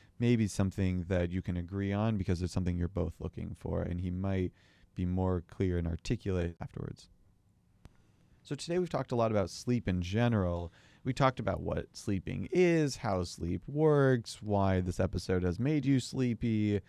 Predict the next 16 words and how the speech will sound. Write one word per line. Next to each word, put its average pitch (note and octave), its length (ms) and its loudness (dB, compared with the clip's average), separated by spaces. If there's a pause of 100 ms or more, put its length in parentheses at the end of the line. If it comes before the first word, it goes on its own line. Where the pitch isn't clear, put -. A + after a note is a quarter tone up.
(280)
and C3+ 400 2
we've B2 160 0
also A#2 440 2
tried D3 360 2
to C3 80 4
highlight A2 420 4
some C3 300 -2
of A#2 120 -2
the G#2 80 -2
factors G#2 500 0
to - 100 -8
consider A#2 540 4
if G#2+ 160 2
you're A2+ 100 0
thinking C#3 440 -2
about F#2+ 440 4